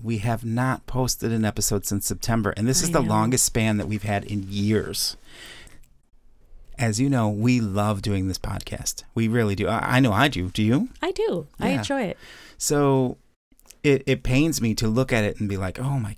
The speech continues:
Speaker 1: gosh, uh, we haven't put out an episode in, in, in months." It, it really does, because I love doing it. I love the feedback from, from listeners out there. I love to see the numbers.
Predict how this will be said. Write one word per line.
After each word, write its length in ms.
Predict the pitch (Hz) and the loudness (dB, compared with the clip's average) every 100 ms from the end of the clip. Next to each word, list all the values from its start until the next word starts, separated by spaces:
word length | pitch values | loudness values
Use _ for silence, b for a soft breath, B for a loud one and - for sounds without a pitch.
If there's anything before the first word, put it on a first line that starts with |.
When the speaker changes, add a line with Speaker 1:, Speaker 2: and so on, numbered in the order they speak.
| - | -10
Speaker 1:
gosh, 500 | - 139 131 107 - | -4 -2 -2 -2 -6
uh, 300 | 101 101 - 85 - 110 B B B B - | -6 -6 -6 -8 -10 -14 B B B B -2
we 100 | 127 | 0
haven't 180 | 131 127 | 2 2
put 140 | 123 | 2
out 140 | 117 110 | 2 0
an 100 | 113 | -2
episode 460 | - - 117 107 | -2 0 0 0
in, 200 | 101 98 | 0 -4
in, 300 | 101 110 98 - | -4 -4 -4 -4
in 180 | 104 | -2
months." 480 | 107 131 98 - - 127 | 0 0 0 -4 -4 -4
It, 140 | - | -4
it 100 | 123 - | -4 0
really 280 | 139 127 113 | 2 4 4
does, 320 | 131 101 - | 2 2 -2
because 800 | 107 - 107 101 101 101 - B B B B B B - | -4 -2 0 2 2 0 -4 B B B B B B -4
I 100 | 113 | 0
love 240 | 107 98 | 0 -2
doing 260 | 113 123 143 | 0 2 2
it. 120 | 160 | 0
I 100 | - | -2
love 200 | 98 98 | -2 -2
the 80 | 92 | -4
feedback 540 | - 107 101 113 139 - | -2 -2 0 0 0 -2
from, 280 | 123 110 | -2 -2
from 240 | - 107 101 | 0 -2 0
listeners 380 | 104 - 107 107 | -2 -2 0 0
out 220 | 104 104 | -2 -2
there. 180 | 107 123 | 0 2
I 120 | 110 | 0
love 200 | 107 107 | -2 -4
to 60 | |
see 160 | - 110 | -4 -4
the 100 | 107 | -2
numbers. 520 | 101 101 107 151 - | -2 -2 -2 -4 -4